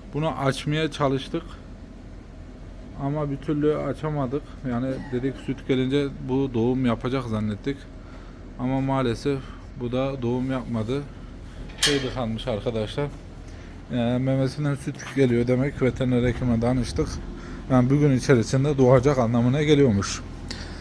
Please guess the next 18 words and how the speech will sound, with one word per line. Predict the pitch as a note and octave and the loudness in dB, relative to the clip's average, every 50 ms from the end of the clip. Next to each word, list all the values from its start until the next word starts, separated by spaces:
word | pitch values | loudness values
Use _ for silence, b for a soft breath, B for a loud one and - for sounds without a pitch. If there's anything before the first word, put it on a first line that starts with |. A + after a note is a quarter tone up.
| B B B | B B B
Dirseğime | C3 C3+ C#3 C3 - - D#3+ D3+ D3+ D#3 D3 | 6 6 6 8 8 8 8 10 8 6 4
kadar | C3+ D#3 D3+ C#3+ C#3 C#3 | 4 4 6 6 6 6
boş | C#3+ D3 C#3 B2 - | 8 6 6 6 6
girdi. | B2+ B2 D3 | 4 6 8
Ondan | D#3+ D3 C#3+ D3 D3 C#3+ | 6 6 6 6 4 6
sonra | - D#3 E3 D3+ - - | 6 6 6 6 6 6
kanal | D3+ D3+ D#3+ E3+ E3 | 6 8 10 8 8
tıkanması | D#3 D3 - D#3+ D#3 D3+ D3+ D3 C3+ - - C#3 | 8 6 6 6 6 8 6 6 4 6 8 8
var | C3+ D3 D3+ | 10 10 10
mı | C#3+ C#3 C#3 | 10 8 6
diye | C#3 C#3 C3 A#2+ B2+ | 8 8 8 10 10
baktık. | D3 D3+ C#3+ - - E3 E3 - - - - - - - - - - - - - - - - - - - C#3+ | 10 8 8 6 2 0 0 0 -2 -4 -4 -6 -4 -4 -4 -4 -4 -4 -6 -6 -6 -6 -6 -4 -2 0 2
Ama | C#3 D3+ D3+ C#3+ | 6 6 6 4
çok | - - D3+ C#3 A#2+ | 6 8 8 8 8
şükür | - - C3 - E3 | 4 0 2 6 8
o | D#3+ D3 C3 B2+ | 10 10 10 12
da | D3 D#3+ | 12 12
yoktu. | E3 D#3 C#3 A2 - - B2 A2 | 12 10 8 6 4 4 4 4